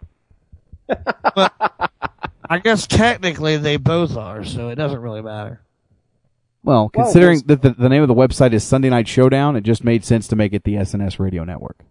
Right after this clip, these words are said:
Speaker 2: Right.
Speaker 1: Right. Well,
Speaker 2: 'Cause originally we
Speaker 1: Br-
Speaker 2: weren't gonna be a network.
Speaker 3: No, we weren't. It just kinda happened that way. This was
Speaker 1: The
Speaker 3: not
Speaker 1: island
Speaker 3: planned.
Speaker 1: of misfit shows,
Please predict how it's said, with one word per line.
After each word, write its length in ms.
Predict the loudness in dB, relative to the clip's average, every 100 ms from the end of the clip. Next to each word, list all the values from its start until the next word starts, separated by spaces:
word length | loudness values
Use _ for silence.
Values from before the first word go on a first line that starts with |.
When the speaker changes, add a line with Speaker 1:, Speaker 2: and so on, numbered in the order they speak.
| _ _ _ _ -14
Speaker 2:
Right. 280 | -12 -12 -16 -10
Speaker 1:
Right. 280 | -8 -8 -12 _ _ _ _ -2
Well, 280 | 0 0 -6 -20 _ _ _ _ _ _ _ _
Speaker 2:
'Cause 120 | -2
originally 400 | 2 0 0 0
we 100 | 2
Speaker 1:
Br- 60 | 2
Speaker 2:
weren't 160 | 2 -2
gonna 160 | -6 -4
be 60 | -2
a 40 |
network. 540 | -2 -4 -6 -10 -12 -20 _ _
Speaker 3:
No, 200 | -2 0
we 100 | 2
weren't. 300 | 2 2 0
It 80 | 0
just 180 | 0 2
kinda 200 | 0 2
happened 320 | 0 -2 -4
that 120 | -6
way. 220 | -10 -12 _ _ _ _ _ _ _ _
This 100 | -2
was 100 | 0
Speaker 1:
The 20 |
Speaker 3:
not 160 | 0 0
Speaker 1:
island 240 | 0 2
Speaker 3:
planned. 40 | 0
Speaker 1:
of 80 |
misfit 460 | -4 -4 -4 -4 -4
shows, 540 | -4 -2 -2 -6 -12